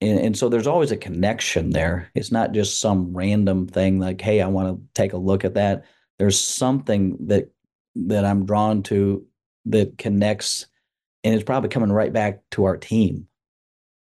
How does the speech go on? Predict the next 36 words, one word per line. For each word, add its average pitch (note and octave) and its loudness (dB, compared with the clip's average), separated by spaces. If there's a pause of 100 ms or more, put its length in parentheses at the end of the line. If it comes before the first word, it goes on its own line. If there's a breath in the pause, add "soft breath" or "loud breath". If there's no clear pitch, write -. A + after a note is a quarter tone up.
(120)
and, G2 0
and, G2+ 0
and F#2+ 0
how G#2+ 0
it - -2
might G#2 -2
help G2+ 0
them. G2+ 0 (520)
And, A2+ 0
and A2+ 0
sometimes C#3 0
it's G#2+ -2
embarrassing, A2 0
and G2 0
sometimes G#2 0
it's G2 -6
with G#2+ 2
your G2 -2
kids. G#2+ 0
And, G2 0
you G2+ -4
know, G2 2
like, F#2+ 2
I'm G#2+ 0
a F#2+ 2
Western F#2+ 0
John F#2+ 0
Wayne G2 2
type F#2+ -2
guy. G2 0
I F#2+ 2
like F#2+ -2
John F#2+ 0
Wick G2 -2 (240)
stuff. - -2
It's, - 0